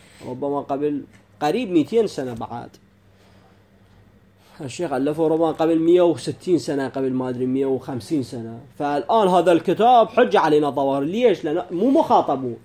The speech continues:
نحن بهذا الكتاب، ولكن صنف لنا، قصدنا بالإفهام. بين من قصد إفهامه فالظواهر حجة عليه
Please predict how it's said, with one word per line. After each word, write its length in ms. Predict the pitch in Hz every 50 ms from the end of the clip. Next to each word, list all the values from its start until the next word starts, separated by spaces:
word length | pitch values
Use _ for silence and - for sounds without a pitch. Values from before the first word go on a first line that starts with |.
| _ _ _ -
نحن 360 | 135 131 127 - 151 123 113
بهذا 360 | 107 127 131 139 131 127 131
الكتاب، 480 | 120 113 - 123 - 135 113 107 110 123
ولكن 560 | 135 139 170 202 214 220 - 269 277 285 294 - _ _ _ _ _ _
صنف 540 | - - 190 220 254 262 269 277 262 277
لنا، 460 | 269 254 202 151 120 107 107 107 - 107 - - - _
قصدنا 520 | 175 180 175 - 247 226 147 139 131 120 117
بالإفهام. 680 | 113 120 113 - 113 113 - _ _ 117 113 98 95 - - - - _ - _ _ _ _ _ _ _ - - - _ _ - - - - - - - - - - _ _ _
بين 680 | 156 156 294 339 392 339 285 226 196 170 147 123 113 113
من 220 | 139 180 196 214 208
قصد 420 | - - 320 330 339 349 349 302
إفهامه 960 | 339 311 320 285 - - 262 269 269 262 247 247 247 240 233 214 202 190 185 - - _ _ -
فالظواهر 840 | - - 196 196 175 170 190 190 196 208 202 196 190 208 240 226 -
حجة 420 | - - - 262 220 220 277 254 277
عليه 720 | 277 269 247 - 262 262 269 262 262 262 254 247 247 220